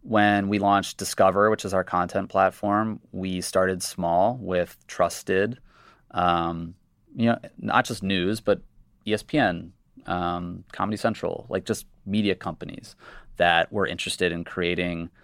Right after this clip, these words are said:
new formats for the generation that's using Snapchat. And so, you know, when it comes to news, uh,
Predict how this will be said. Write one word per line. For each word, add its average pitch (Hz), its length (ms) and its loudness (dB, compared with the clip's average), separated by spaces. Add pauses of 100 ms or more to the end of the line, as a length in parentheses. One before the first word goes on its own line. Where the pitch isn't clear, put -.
(260)
new 90 160 -2
formats 82 480 -4
for 85 340 -4 (280)
the 90 60 -6
generation 85 640 -4
that's 82 180 -10
using 87 220 -8
Snapchat. 82 560 -4
And - 140 -8
so, 98 400 6 (600)
you 101 80 -2
know, 90 120 2
when 98 140 2
it - 80 -4
comes 101 180 -2
to 90 120 -8
news, 117 760 2 (200)
uh, 95 520 6